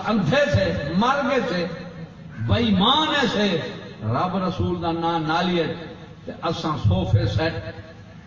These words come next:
او رب فرمے دے، "وَلَقَدْ كَرَّمْنَا بَنِي آدَمَ،" اساں دے اولاد آدم کو عزت دیتی ہے،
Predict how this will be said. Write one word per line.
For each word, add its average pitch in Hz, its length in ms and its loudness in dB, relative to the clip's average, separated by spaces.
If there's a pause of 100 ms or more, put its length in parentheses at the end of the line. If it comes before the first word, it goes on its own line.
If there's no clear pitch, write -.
(300)
او 151 260 0
رب 180 300 0
فرمے 170 280 0
دے، 190 120 -4
"وَلَقَدْ 165 760 -4
كَرَّمْنَا 170 600 -2
بَنِي 190 340 0
آدَمَ،" 160 400 -2 (360)
اساں 156 340 -2
دے 175 60 0
اولاد 170 440 2
آدم 170 360 0
کو 165 60 -4
عزت 226 360 0
دیتی 160 400 0
ہے، 127 120 -4